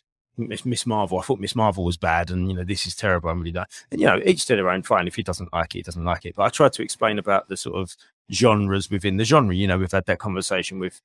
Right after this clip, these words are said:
Martin a couple of times, haven't we? Martin Flanagan. Um, and, uh, I was sort of saying, if you look at what we've had recently, a couple of examples, we've had Moon Knight, which has been sort of a psychological thriller.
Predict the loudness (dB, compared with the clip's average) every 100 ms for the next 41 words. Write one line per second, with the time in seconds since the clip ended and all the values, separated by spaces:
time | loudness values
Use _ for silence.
0 | _ _ -2 4 4 4 0 -2 -4 -6
1 | -10 -6 -4 -4 -4 -6 -6 -6 -2 -2
2 | -4 -4 -2 0 -2 -6 -10 -20 _ 2
3 | 4 4 2 -2 -10 _ _ -20 _ _
4 | -4 -2 -2 0 2 2 0 _ _ _
5 | -2 0 0 0 0 -2 -2 -2 2 2
6 | 2 -2 -4 _ _ -2 0 0 -6 0
7 | 0 0 0 -2 -2 -4 -4 -4 -6 -6
8 | -10 -6 0 0 0 -4 -6 -2 -2 0
9 | 0 0 2 2 0 -4 -8 -6 -2 -2
10 | -2 -4 -6 -6 0 0 0 -2 -4 -6
11 | -10 -6 0 4 4